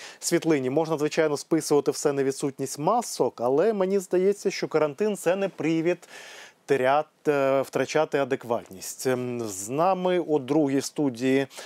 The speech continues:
Олеся Яхно, політичний експерт. Привіт, Олеся, чуєте?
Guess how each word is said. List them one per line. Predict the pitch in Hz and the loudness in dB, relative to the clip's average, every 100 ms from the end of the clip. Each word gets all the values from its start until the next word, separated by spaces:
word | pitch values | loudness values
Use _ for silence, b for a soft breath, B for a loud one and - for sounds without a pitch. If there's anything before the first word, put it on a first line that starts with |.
| B B | B B
Олеся | 139 156 151 - 143 | 2 2 0 0 0
Яхно, | 127 135 143 131 127 | 2 -2 -2 -2 0
політичний | 147 143 151 - 156 | 2 0 -2 -4 -6
експерт. | - 170 165 - _ | 0 0 -2 -6 _
Привіт, | 139 131 131 | 0 0 0
Олеся, | 139 143 147 - 160 - | 2 2 0 0 0 0
чуєте? | - 139 143 151 196 208 | -6 -2 0 2 2 0